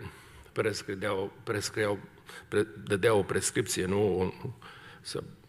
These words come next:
bei puțină țuică. <laughs> I don't know, ca și ăștia cu marihuana astăzi. Uh,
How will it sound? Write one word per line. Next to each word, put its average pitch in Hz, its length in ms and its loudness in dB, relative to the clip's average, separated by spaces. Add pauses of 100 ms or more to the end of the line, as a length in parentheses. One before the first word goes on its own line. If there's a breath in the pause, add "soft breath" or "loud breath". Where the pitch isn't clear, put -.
(100)
bei 101 160 2
puțină 95 340 -2
țuică. 104 460 0 (220)
<laughs> - 1400 -4
I - 20 2
don't 95 120 0
know, 123 280 4
ca 113 120 0
și 135 140 4
ăștia 127 200 4
cu 107 80 -2
marihuana 107 540 4
astăzi. - 380 -4 (1300 loud breath)
Uh, 117 280 8